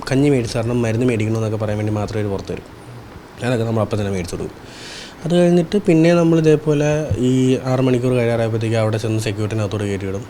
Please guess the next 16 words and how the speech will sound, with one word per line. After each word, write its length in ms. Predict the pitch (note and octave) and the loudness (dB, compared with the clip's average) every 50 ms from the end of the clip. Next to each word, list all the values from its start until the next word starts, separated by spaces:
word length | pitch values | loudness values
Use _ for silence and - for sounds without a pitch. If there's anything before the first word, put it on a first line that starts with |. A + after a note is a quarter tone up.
| - - | -10 -10
സെക്യൂരിറ്റി 380 | - A2 G#2+ A#2 A#2 A2 A2 A#2+ | -8 -6 -2 -2 -2 -2 -2 -2
അവിടെ 160 | A2 G#2+ A2 | -2 0 -2
പുറത്തിരിക്കുന്ന 500 | G#2+ A#2 G#2+ G#2 - G#2+ G#2 G#2+ G#2+ G#2+ | -2 -2 -4 -4 -2 -2 -2 -2 -2 -2
ആൾ 120 | G#2+ G#2+ G#2+ A2 - | -2 -2 -2 -4 -4
നമ്മളോട് 280 | - A2+ A2 G#2+ G#2+ G#2+ | -4 -2 -2 0 0 0
ബെല്ലടിക്കില്ലെന്ന് 540 | A2 G#2+ A2 G#2+ G#2 G#2 G#2 G#2 G#2+ G#2+ G#2 | 0 0 0 0 0 0 -2 -2 -2 -2 -2
പറഞ്ഞുകൊണ്ട് 320 | G2+ G#2 A2 B2+ D3 - | -2 -2 -2 -4 -4 -4
പുള്ളിക്കാരൻ 320 | - A#2 A2 G#2+ A2+ A2 G#2+ | -2 -2 0 0 2 2 2
അകത്തോട്ട് 260 | G#2 G2 A2+ G#2+ G#2+ | 0 0 -2 -2 -2
കയറി 200 | G#2 G#2 G2+ G2+ | -2 -2 -2 -4
പോകുമ്പോഴത്തേക്ക് 440 | F#2+ G#2+ G#2 G#2 G2+ G2 G#2 G#2+ A2 | -4 -4 -2 -2 -2 -2 -2 -2 -2
അങ്ങനെ 280 | G#2 G#2 G#2+ A2+ A2+ | -2 -2 -2 -2 0
നമ്മളോട് 280 | A2 G#2+ G#2+ A2 G#2 G#2 | 0 0 0 0 0 0
ഇറങ്ങി 180 | G2 G2+ G#2 | -2 -2 -2
വന്നിട്ട് 180 | G2+ G2+ F#2+ G#2 | -2 -2 -2 -2
പറയുന്നത് 460 | G2+ F#2+ F#2+ F#2+ F#2 F#2 F#2 A2+ F3+ | -4 -2 -2 -4 -4 -4 -4 -6 -6